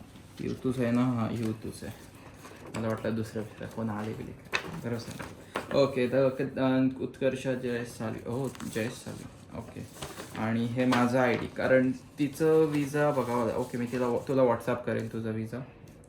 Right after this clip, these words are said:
कारण तिचा विजा माझ्या under आहे, so no problem.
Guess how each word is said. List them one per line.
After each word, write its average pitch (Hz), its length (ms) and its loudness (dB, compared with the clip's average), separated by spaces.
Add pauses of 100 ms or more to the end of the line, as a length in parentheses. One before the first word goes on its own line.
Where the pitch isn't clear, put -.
कारण 123 280 2
तिचा 123 180 -2
विजा 117 260 -4
माझ्या 113 320 -2
under 110 240 -2
आहे, 110 160 -2
so 117 240 -8
no 113 120 0
problem. - 400 -12